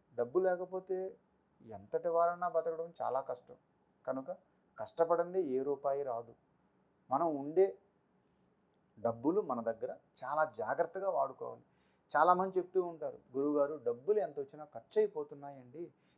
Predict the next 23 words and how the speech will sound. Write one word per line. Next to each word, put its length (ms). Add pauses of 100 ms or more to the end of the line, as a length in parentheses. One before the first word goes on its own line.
నిలబడట్లేదు" 640
అని 100
అంటారు. 280 (280)
అసలు 200
విషయం 400
ఏంటంటే, 600 (420)
అసలు 200
ఆదాయం 640
అంటే 240
ఏంటి? 560 (1400)
ఆదాయం 480
అంటే 200
అసలు 220
ఏంటండి? 680 (460)
మన 140 (180)
ఖర్చు 400 (120)
తగ్గియడమే 680 (160)
ఆదాయం. 360 (1300)
నాకు 180
శాలరీ 360
లక్ష 240
రూపాయలు 340
వస్తుంది, 400